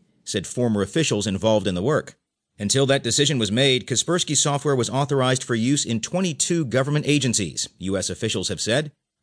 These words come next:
It also is sold to U S consumers and companies. In a twist, Kaspersky appears to have known, or at least suspected, that it had been hacked by Israel. In June two thousand fifteen, the company published a detailed technical analysis about malicious computer code used to break into its systems,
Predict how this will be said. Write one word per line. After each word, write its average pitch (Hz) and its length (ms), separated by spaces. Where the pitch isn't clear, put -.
It 92 120
also 123 320
is 113 120
sold 120 280
to 110 80
U 120 160
S 110 80
consumers 147 580
and 120 220
companies. - 500
In 160 120
a 135 80
twist, 143 600
Kaspersky 190 560
appears 208 380
to 135 120
have 98 100
known, 127 560
or 107 160
at 98 80
least 127 260
suspected, 107 720
that 107 120
it 104 80
had 107 140
been 104 140
hacked 135 320
by 123 160
Israel. 160 460
In 135 180
June 170 300
two 175 160
thousand 139 360
fifteen, 107 640
the 113 80
company 175 320
published 139 480
a 113 40
detailed 147 720
technical 185 380
analysis 90 520
about 120 280
malicious 143 400
computer 170 400
code 104 420
used 131 400
to 104 60
break 131 280
into 143 260
its 147 120
systems, 127 480